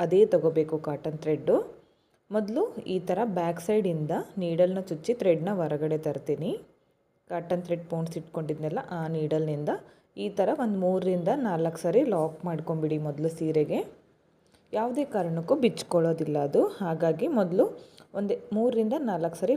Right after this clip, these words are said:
ಲಾಕ್ ಮಾಡ್ಕೋಬೇಕು ಸೀರೆಗೆ. ಇವಾಗ ಬೀಡ್ಸ್‌ಗಳನ್ನ ಆ್ಯಡ್ ಮಾಡ್ತಿದ್ದೀನಿ. ಮೊದಲು ಒಂದು ಈ ಬೀಡ್ನ ಹಾಕ್ತಿದ್ದೀನಿ ನೋಡಿ. ಈ ಬೀಡ್ಸ್ ನಿಮಗೆ ಯಾವ್ದು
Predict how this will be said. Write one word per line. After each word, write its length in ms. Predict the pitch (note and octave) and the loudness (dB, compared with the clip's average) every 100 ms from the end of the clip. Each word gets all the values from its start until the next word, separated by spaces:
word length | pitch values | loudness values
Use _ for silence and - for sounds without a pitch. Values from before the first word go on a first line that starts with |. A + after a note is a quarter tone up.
| B3+ | 2
ಲಾಕ್ 220 | E3+ E3 F3+ | 0 -2 -4
ಮಾಡ್ಕೋಬೇಕು 520 | D3+ - D3 C#3+ D#3 | -4 -4 -4 -2 -4
ಸೀರೆಗೆ. 540 | D#3 D#3 D3+ C#3 F3 A4 - _ _ _ _ _ _ _ _ _ _ _ _ _ _ _ _ _ - | -2 0 0 -2 -2 -4 -8 _ _ _ _ _ _ _ _ _ _ _ _ _ _ _ _ _ -10
ಇವಾಗ 280 | G#3+ A3 C#4 E4+ | -2 -2 -2 -2
ಬೀಡ್ಸ್‌ಗಳನ್ನ 600 | G#3 G#3+ A3+ - B3+ B3 A#3+ | 0 0 -2 0 2 2 0
ಆ್ಯಡ್ 200 | E3 D#3 E3 | 0 -2 -2
ಮಾಡ್ತಿದ್ದೀನಿ. 560 | D3+ D3+ D#3 D3+ D#3 F4 - - _ _ _ _ _ _ _ _ _ | -4 -2 -2 0 0 -2 -4 -14 _ _ _ _ _ _ _ _ _
ಮೊದಲು 280 | G#3+ G#3 A#3 D#4 | -4 -2 -2 0
ಒಂದು 180 | A3 B3 D#4+ G#3 | 0 -2 -2 -4
ಈ 20 | G3 F3+ | -4 -2
ಬೀಡ್ನ 320 | F#3 F#3 G#3 F#3 | -2 -2 -2 -4
ಹಾಕ್ತಿದ್ದೀನಿ 540 | D#3 D#3 - D3+ D3+ D3 | -8 -8 -6 -2 -2 -4
ನೋಡಿ. 260 | C#3+ D#3 F4+ - - - | -4 -2 -2 -6 -18 -8
ಈ 100 | A3 G#3+ | -6 -2
ಬೀಡ್ಸ್ 300 | F#3+ G#3 G#3+ - | -2 -2 -2 -2
ನಿಮಗೆ 320 | F#3+ F3 F3 F#4+ - - _ - | -2 -2 -2 -4 -6 -20 _ -4
ಯಾವ್ದು 300 | F3+ F#3 A#3+ | -2 0 -2